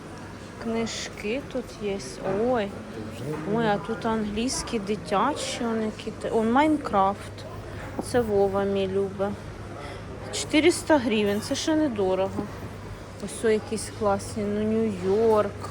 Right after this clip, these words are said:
бачите, якісь класні. Як бути дорослим у стосунках. Ага, це психологія. Це психологія.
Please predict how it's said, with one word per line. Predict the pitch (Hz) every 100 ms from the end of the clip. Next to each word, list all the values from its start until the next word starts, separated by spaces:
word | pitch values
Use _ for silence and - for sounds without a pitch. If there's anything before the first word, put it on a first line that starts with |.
| - 208
бачите, | 196 226 - - - 202 202 - 208 214 214 208 214
якісь | - 226 - -
класні. | - 220 208 214 - - 220 214 208 - - - 143 143 143 147 147 143 - - - - - - - - 220
Як | 226 269
бути | 254 240 349 339
дорослим | 220 220 214 285 - 277 233
у | 285
стосунках. | - 381 - - 254 226 220 214 214 214 208 - - -
Ага, | 240 247 226 -
це |
психологія. | 247 - 285 - 294 262 214 202 202 190 196 - - - - - - - -
Це | 254
психологія. | 247 - 269 254 - 240 220 208 202 220 247 262